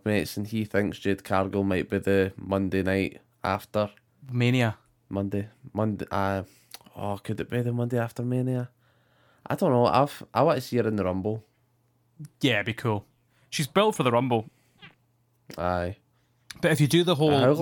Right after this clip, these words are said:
Speaker 2: Monday
Speaker 1: has she
Speaker 2: after
Speaker 1: been
Speaker 2: Mania and
Speaker 1: signed
Speaker 2: push
Speaker 1: for?
Speaker 2: her
Speaker 1: Did she get signed at Survivor Series as well, or is she
Speaker 2: No, she's
Speaker 1: before
Speaker 2: been,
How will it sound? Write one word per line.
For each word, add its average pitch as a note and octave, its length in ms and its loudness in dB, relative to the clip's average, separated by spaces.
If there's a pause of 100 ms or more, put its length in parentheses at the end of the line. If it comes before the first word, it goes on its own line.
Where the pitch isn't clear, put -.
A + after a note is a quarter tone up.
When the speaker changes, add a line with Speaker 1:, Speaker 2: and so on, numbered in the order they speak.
(120)
Speaker 2:
Monday C#3+ 120 2
Speaker 1:
has B2+ 60 2
she B2 60 0
Speaker 2:
after - 20 -2
Speaker 1:
been B2 80 0
Speaker 2:
Mania B2+ 320 4
and G#2+ 80 2
Speaker 1:
signed G#2 120 2
Speaker 2:
push C#3 140 2
Speaker 1:
for? D3 100 6
Speaker 2:
her A#2+ 100 2
Speaker 1:
Did A#2 100 -2
she B2+ 180 -2
get - 200 -2
signed D#3+ 300 -2
at G#2 140 -4
Survivor C#3+ 460 0
Series C#3+ 400 -2
as G2+ 160 -4
well, A#2 200 0
or A2+ 180 -4
is G#2+ 80 -12
she G2 360 -6 (360)
Speaker 2:
No, C3 160 -4
she's D#3 260 2
Speaker 1:
before B2+ 180 4
Speaker 2:
been, B2+ 60 4